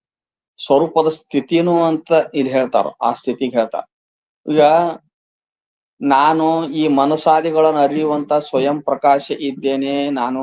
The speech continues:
ಈ ಸು-, ಮನ, ಈ ಮನಬುದ್ಧಿಯಾದಿಗಳು ಶರೀರಾದಿಗಳು ನಾನಲ್ಲ, ಹೊರಗಿನ ಜಗತ್ತೂನು ಸತ್ಯ ಇಲ್ಲ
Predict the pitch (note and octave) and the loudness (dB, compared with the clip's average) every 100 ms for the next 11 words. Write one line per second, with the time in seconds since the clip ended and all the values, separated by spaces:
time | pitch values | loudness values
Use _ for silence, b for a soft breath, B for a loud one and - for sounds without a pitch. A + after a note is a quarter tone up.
0 | C3+ C3 B2+ B2+ B2 B2+ C#3 - A2+ - | -4 -6 -6 -6 -2 -2 -2 -6 -12 -12
1 | _ _ _ _ - C3 C3 B2 C3 C3+ | _ _ _ _ -6 0 2 4 2 2
2 | C3 C#3 C#3 C3+ C3 B2+ C3+ - B2+ C3 | 2 2 2 2 -2 -4 -4 -2 0 2
3 | C3 B2+ B2+ A#2+ B2 C#3 B2 B2 B2+ C3 | 2 0 -4 -2 -2 -2 -2 -2 0 -2
4 | - _ _ _ _ _ _ _ _ _ | -6 _ _ _ _ _ _ _ _ _
5 | - B2+ C3+ C3+ A#2+ B2+ C#3 - - C#3 | 0 2 2 0 0 2 2 0 -2 -2
6 | D3 D3+ D#3+ - - A#2 - D3+ C3 B2+ | 0 -2 -4 -8 -6 -6 -2 0 0 0